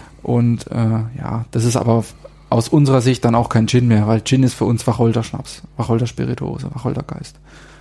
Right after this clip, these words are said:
Das sollte auch drin sein und so soll man's auch schmecken. Und es kann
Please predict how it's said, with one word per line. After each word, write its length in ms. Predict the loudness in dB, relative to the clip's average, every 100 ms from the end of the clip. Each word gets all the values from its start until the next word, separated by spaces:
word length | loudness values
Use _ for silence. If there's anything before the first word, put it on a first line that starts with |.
| -4
Das 120 | -2
sollte 240 | 2 2 2
auch 140 | 0
drin 220 | 2 2
sein 240 | 4 2 2
und 100 | 0
so 80 | -2
soll 140 | 0
man's 200 | 0 -2
auch 100 | -6
schmecken. 340 | -6 -6 -4
Und 100 | -6 -8 -14 -20 -18 -20 -20 -20 -20 -20 -20 -20 -20 -20 -16
es 140 | -10 0
kann 300 | 2 2